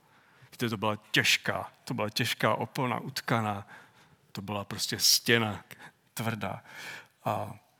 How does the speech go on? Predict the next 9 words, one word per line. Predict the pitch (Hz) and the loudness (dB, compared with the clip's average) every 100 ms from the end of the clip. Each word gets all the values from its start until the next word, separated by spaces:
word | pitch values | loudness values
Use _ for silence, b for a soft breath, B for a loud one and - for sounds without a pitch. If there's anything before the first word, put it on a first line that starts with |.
| _ _ _ _ - | _ _ _ _ -2
za | 123 | -2
tu | 135 | 2
stěnu | - - 143 143 | 2 8 8 8
nemohl | 143 151 151 131 B B B B B B _ _ | 6 8 8 6 B B B B B B _ _
přijít | - - 151 127 - | 0 2 2 0 2
nikdo. | 143 180 143 110 104 - _ _ _ _ _ _ _ - | 4 4 4 -2 -4 -8 _ _ _ _ _ _ _ 0
Znáte | 135 139 120 | 4 4 2
to | 123 | 2
dobře. | 139 135 98 | 2 2 -2